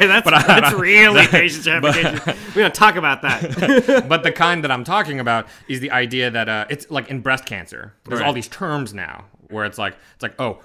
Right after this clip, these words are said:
Speaker 2: her two positive breast cancer or triple negative breast cancer," right?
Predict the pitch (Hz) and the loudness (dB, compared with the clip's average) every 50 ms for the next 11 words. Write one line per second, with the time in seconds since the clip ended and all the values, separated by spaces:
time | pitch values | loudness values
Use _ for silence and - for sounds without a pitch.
0 | _ - - 165 185 190 185 - - - 165 165 156 - - 135 131 123 110 101 | _ -16 -8 -4 -2 -2 -2 -4 -4 -6 -6 -6 -6 -6 -4 -4 -4 -4 -4 -6
1 | 117 95 90 107 101 - - - 101 90 85 - 98 - 90 92 - - - - | -12 -10 -10 -10 -10 -10 -12 -14 -14 -14 -14 -16 -16 -14 -14 -14 -12 -12 -10 -10
2 | 208 - - 147 131 120 113 113 120 120 123 117 110 92 85 101 98 98 - - | -10 -10 -8 -10 -10 -8 -6 -6 -6 -6 -6 -8 -8 -8 -10 -12 -14 -14 -14 -16
3 | - 92 78 76 - - 60 50 - - _ _ _ _ _ _ _ - 107 107 | -18 -18 -20 -20 -20 -20 -20 -20 -20 -20 _ _ _ _ _ _ _ -8 -6 -6
4 | 107 | -8